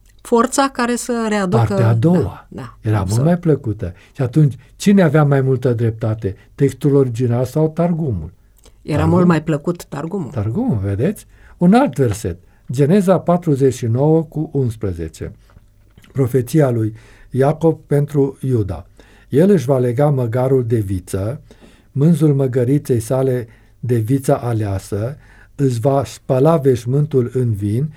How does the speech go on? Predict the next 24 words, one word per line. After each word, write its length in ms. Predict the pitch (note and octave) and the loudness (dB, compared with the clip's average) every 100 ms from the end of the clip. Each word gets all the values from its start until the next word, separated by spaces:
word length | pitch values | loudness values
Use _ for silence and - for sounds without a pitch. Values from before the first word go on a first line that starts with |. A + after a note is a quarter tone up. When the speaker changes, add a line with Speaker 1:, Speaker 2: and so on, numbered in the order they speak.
| - - | -16 -20
Speaker 2:
și 180 | - D3 | -4 -2
mantaua 640 | C3 A#2+ A2+ C#3+ D3+ C#3+ C#3 | 0 -2 0 2 4 2 0
în 180 | A#2+ | -4
sângele 500 | G2+ C3+ C#3+ C#3 C3 | -2 0 0 2 2
strugurilor.” 760 | B2 - B2 G2 F2+ D2+ D2+ - - - - | 0 -2 -4 -2 -6 -8 -10 -14 -20 -20 -4
Textul 360 | C3+ - C#3+ | -2 -2 -4
biblic. 420 | A2 F#2+ D#2 D#2 - - - - - | -2 -4 -6 -14 -18 -20 -20 -20 -4
Targumul. 600 | D3+ D#3 C#3 B2+ F2+ F2 - _ _ _ - | 0 2 2 0 -2 -8 -18 _ _ _ -18
„Ce 200 | - E3+ | -2 0
frumos 640 | E3+ E3+ C#3+ A2 B2 B2+ | 0 2 2 2 2 0
este 320 | B2 A2 - G#2 | -2 -4 -4 -2
regele 460 | G#2 G#2 A2 G2+ | -2 -2 -2 -2
Mesia, 680 | G2 F#2 - F2+ E2 D#2+ F2+ - - - _ | -4 -6 -8 -10 -10 -10 -14 -18 -20 -20 _
care 240 | - B2 A#2+ | -4 -2 0
va 200 | G#2+ A2+ | 0 0
răsări 440 | A2+ A2 G#2+ C3 | 0 -2 -2 -2
din 220 | B2+ A#2+ | 0 -2
casa 380 | G#2+ G#2 G2+ A#2+ | -2 -4 -4 -4
lui 240 | A#2+ A#2 G2 | -2 -2 -2
Iuda. 420 | E2+ D#2 D2+ D2+ - - - - | -4 -8 -12 -16 -20 -20 -20 -10
El 180 | A#2 C3+ | -2 2
își 240 | D#3 D3+ | 2 0
încordează 720 | C#3 B2 B2 A2 B2 C3+ C3+ | -4 -2 -2 0 0 0 2
mușchii, 640 | C#3+ G2+ F#2 - - G#2+ | 0 0 -4 -8 -8 -8